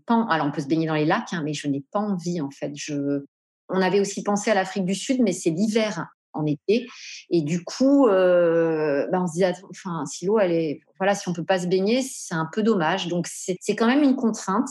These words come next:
dans nos grands voyages d'été. Mais moi, il faut qu'il y ait un moment, je sais que le Japon, on peut se baigner. Il fait même trop chaud l'été. Donc, c'est pas la saison idéale. Enfin, voyez, voilà, il y a ça.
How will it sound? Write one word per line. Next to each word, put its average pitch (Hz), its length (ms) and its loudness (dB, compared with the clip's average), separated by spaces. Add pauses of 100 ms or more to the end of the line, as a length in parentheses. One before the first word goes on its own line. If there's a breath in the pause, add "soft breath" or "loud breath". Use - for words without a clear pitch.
dans 165 180 -2
nos 160 140 2
grands 185 220 2
voyages 170 400 2
d'été. 170 400 0
Mais 180 220 2
moi, 180 140 2
il 208 80 -4
faut - 120 -10
qu'il 175 220 -4
y 156 40 -2
ait 160 140 0
un 170 120 0
moment, 180 460 2
je 156 80 -2
sais 226 160 0
que - 60 -2
le 185 80 4
Japon, 175 300 0
on 196 60 0
peut 208 120 -2
se 196 60 -4
baigner. 180 340 0
Il 143 80 -6
fait 170 100 -2
même 151 180 -2
trop - 200 -2
chaud 170 200 0
l'été. 139 320 -2 (320)
Donc, 143 80 -4
c'est - 160 -4
pas 185 120 2
la 185 100 2 (200)
saison 175 200 0
idéale. 175 340 4
Enfin, 175 180 2
voyez, 214 260 2 (100)
voilà, 190 200 4
il 165 60 2
y 180 40 2
a 180 40 0
ça. - 220 -2